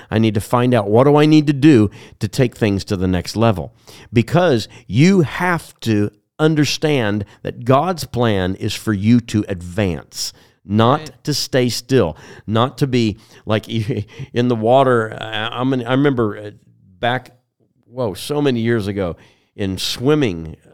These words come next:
Speaker 1: class in high school and things like this. Um,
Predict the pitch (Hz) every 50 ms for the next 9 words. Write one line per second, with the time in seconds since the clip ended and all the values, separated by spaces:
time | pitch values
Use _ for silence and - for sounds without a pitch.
0 | _ _ _ _ - 113 120 123 127 110 85 82 82 - - 104 92 85 85 92
1 | 113 120 131 123 - - - 107 90 82 82 85 90 85 110 110 110 110 98 110
2 | 104 98 - - 120 117 110 98 85 - - - - _ _ _ _ _ _ _
3 | _ _ - 101 92 90 87 82 82 80 80